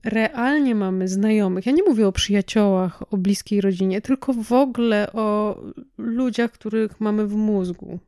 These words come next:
tak? Że wiemy, jak się nazywają, cokolwiek o nich wiemy, to jak dodamy w-, wszystkich znajomych na Facebooku, czy tam Instagramie, plus rodzinę, plus znajomych i tak dalej, myślę, że to sto pięćdziesiąt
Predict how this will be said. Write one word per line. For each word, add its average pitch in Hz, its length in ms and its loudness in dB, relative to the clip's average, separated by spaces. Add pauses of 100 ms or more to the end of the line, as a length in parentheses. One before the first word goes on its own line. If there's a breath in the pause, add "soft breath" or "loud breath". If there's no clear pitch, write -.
(100)
tak? 262 300 -4
Że 185 180 -6
wiemy, 175 280 -10
jak 185 120 -16
się - 160 -12
nazywają, 202 960 -6 (720 soft breath)
cokolwiek 220 680 0
o 196 60 0
nich 190 240 -2
wiemy, 180 500 -4 (320 soft breath)
to 202 100 -6
jak 202 120 -4
dodamy 196 480 -2
w-, - 140 -18 (220)
wszystkich - 540 -12
znajomych 185 680 0
na 196 100 -2
Facebooku, 202 1040 -2
czy - 100 -16
tam 180 340 -8
Instagramie, 190 1120 -2
plus 202 320 -6
rodzinę, 196 560 0
plus 208 220 -4
znajomych 190 760 0
i 185 40 -4
tak 190 160 -6
dalej, 190 280 -4 (320 soft breath)
myślę, 339 240 -6
że 339 100 2
to 320 120 -2
sto - 180 -4
pięćdziesiąt 240 720 0